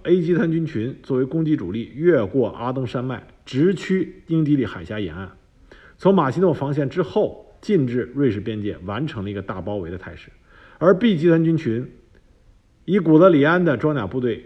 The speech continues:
开路，在冯伯克元帅的指挥下，在航空兵的协同下，向阿登地区急进。那么整个曼施坦因所制定的这个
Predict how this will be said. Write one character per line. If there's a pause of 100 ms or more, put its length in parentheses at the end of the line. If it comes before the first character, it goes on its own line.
开
路， (580)
在
冯
伯
克
元
帅
的
指
挥
下，
在
航
空
兵
的
协
同
下，
向
阿
登
地
区
急
进。 (720)
那
么
整
个
曼
施
坦
因
所
制
定
的
这
个